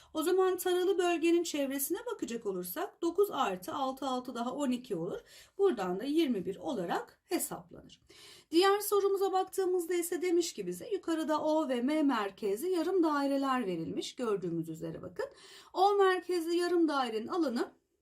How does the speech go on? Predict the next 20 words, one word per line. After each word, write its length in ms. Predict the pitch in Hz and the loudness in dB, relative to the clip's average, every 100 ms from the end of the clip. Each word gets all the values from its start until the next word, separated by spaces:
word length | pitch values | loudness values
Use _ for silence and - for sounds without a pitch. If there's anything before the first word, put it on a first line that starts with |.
| _ _ _ _ _ _ _ _ _ | _ _ _ _ _ _ _ _ _
altı 320 | 311 349 392 | 4 4 2
santimetre 800 | - 311 196 - 180 165 - 175 | 2 2 2 -4 -6 -6 -8 -8
kare. 180 | 180 190 | -8 -6
Şimdi 240 | - 294 | -2 0
yarım 300 | 302 392 466 | 0 -2 -2
dairenin 360 | 403 359 349 349 | 0 0 0 0
alanı 280 | 349 349 381 | 0 0 0
nasıl 300 | 392 - 202 | -2 -4 -6
bulunurdu? 580 | 190 185 175 170 440 - - - - - | -6 -4 -4 -4 -8 -10 -20 -20 -20 0
Pi 300 | 381 403 415 | 4 4 2
çarpı 680 | 320 240 180 175 - 349 453 _ _ _ _ 294 | -2 -2 -4 -6 -4 -4 -4 _ _ _ _ -2
R 240 | 381 403 | 0 0
kare 480 | 302 214 190 311 466 _ _ 247 | -2 -2 -2 -6 -10 _ _ -6
bölü 300 | 285 294 427 | -2 0 2
iki 440 | 381 - - 190 - _ _ _ _ | 0 -2 -4 -6 -8 _ _ _ _
eşittir. 600 | 403 415 - 226 - 202 254 | 0 2 2 -4 -6 -6 -2
Bu 100 | 339 | 0
da 80 | |
ne 140 | 359 381 | 4 4
olacakmış? 880 | 359 254 202 185 180 381 571 - | 4 2 -2 -6 -2 -2 -2 -6